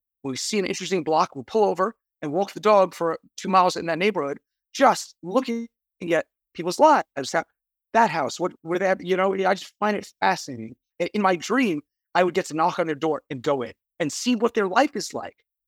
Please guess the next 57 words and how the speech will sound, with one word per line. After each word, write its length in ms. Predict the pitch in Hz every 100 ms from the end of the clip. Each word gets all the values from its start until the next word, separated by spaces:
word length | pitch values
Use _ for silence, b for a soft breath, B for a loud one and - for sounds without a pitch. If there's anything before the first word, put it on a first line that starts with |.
| _
You 100 | 190
know, 220 | 214 254
like, 180 | 269 240 - _
how, 220 | 226 285 -
how 160 | 240
does 180 | 294 -
everyone 360 | - 262 233 214
live? 240 | 262 190
What, 160 | 160 226
what 160 | 190 233
are 40 |
their 120 | 254 233
choices 380 | - 262 -
they 100 | -
make? 180 | 170 156
What 120 | 156 226
do 60 |
they 140 | 220 185
love? 400 | 175 226 190 156
What 80 |
do 60 | 196
they, 160 | 196 - -
you 100 | 170
know? 200 | 190 247 _ _ _ _ _ _
And, 220 | 180 180
uh, 40 | 185 -
so 260 | 208 196 175
we, 160 | 190 - _ _
we 200 | 185 165
developed 400 | 147 156 226 247
the 80 | 165
show 260 | - 156
last 420 | 143 147 147 - 185
year, 300 | 143 117 -
uh, 200 | - 127 - _ _
to, 140 | - 147 -
for 220 | - 131
my 120 | 131
wife 320 | 135 226 - -
and 100 | -
I 160 | 117 - _ _
to 80 | 131
basically, 640 | 120 277 - 180 147 127 - _ _ _ _ _ _ _
uh, 140 | 165 151
it 60 | 185
was 120 | 170
a, 220 | 180 175 - -
uh, 180 | 151 151
a 120 | 160 160 - _
really 320 | 220 247 214
novel 400 | 151 156 160 143
idea. 340 | 131 123 123 113
It 60 |
was 160 | 123 -
a 40 |
great 340 | - 139 160 -
format. 420 | - 117 110